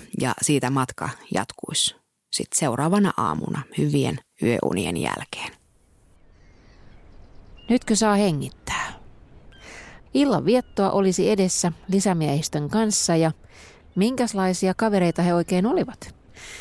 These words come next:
Speaker 2: Ja toinen juttu, olin havaitsevinani tuosta Riikan lauseesta, että siellä oli konditionaali. Matka jatkuisi,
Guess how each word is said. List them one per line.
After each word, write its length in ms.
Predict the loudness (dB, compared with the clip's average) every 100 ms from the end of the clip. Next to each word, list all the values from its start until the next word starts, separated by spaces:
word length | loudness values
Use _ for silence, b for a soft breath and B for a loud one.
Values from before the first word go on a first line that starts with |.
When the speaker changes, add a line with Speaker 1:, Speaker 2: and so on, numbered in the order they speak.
| B B B -20 -6
Speaker 2:
Ja 260 | 0 2 2
toinen 400 | 0 2 2 2
juttu, 460 | -2 -4 -6 -6 -6 -16 -20 -20 -20 -4
olin 280 | 2 2 2
havaitsevinani 960 | 2 0 2 0 0 -2 -2 -2 -4 -2
tuosta 380 | -4 -2 -4 -6 -6
Riikan 480 | 0 2 2 0 0
lauseesta, 640 | 2 0 -2 -4 -2 -4
että 280 | -4 -4 -8 B B B B B -20 -14
siellä 220 | -4 0
oli 140 | 2 0
konditionaali. 1120 | 2 2 4 4 0 -4 -10 -8 -10 -10 -12 -14 -16 -20 -20 -20 -8
Matka 380 | -4 -4 -2 0
jatkuisi, 920 | 2 0 -2 0 4 4 2 2 0